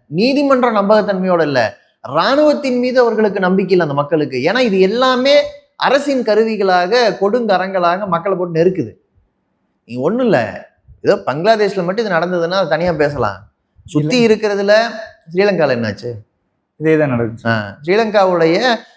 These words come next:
Speaker 1: அஹ், பொருளாதாரம் ஏற்றுமதி சார்ந்தா கட்டமைக்கப்படுது. என்ன சிக்கல்னா, நீங்க ஏற்றுமதி இறக்குமதிக்கு கையில டாலர் வேணும். டாலர் கையில இருந்தாதான் நீங்க வந்து ஏற்றுமதிக்காக உற்பத்தி பண்றீங்க, உங்களுக்கு தேவையான பொருள்லாம் இறக்குமதி பண்றீங்க.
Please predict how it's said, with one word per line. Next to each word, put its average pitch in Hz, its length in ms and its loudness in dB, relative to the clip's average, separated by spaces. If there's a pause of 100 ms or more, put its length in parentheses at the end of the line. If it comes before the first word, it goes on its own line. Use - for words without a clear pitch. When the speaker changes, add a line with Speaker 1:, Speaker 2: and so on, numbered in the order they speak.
Speaker 1:
அஹ், 180 160 0
பொருளாதாரம் 208 560 2
ஏற்றுமதி 202 440 0
சார்ந்தா 160 360 0
கட்டமைக்கப்படுது. 127 580 -4
என்ன 190 220 0
சிக்கல்னா, 214 560 0 (360)
நீங்க 151 200 -2
ஏற்றுமதி 220 640 2
இறக்குமதிக்கு 185 600 0
கையில 175 200 0
டாலர் 143 300 0
வேணும். 101 280 -6 (720)
டாலர் 156 380 0
கையில 165 240 2
இருந்தாதான் 165 720 2 (200)
நீங்க 151 200 -2
வந்து 170 360 0
ஏற்றுமதிக்காக 170 600 -2
உற்பத்தி 151 380 0
பண்றீங்க, 113 480 -6
உங்களுக்கு 220 340 0
தேவையான 233 300 2
பொருள்லாம் 196 400 2
இறக்குமதி 156 420 2
பண்றீங்க. 95 440 -12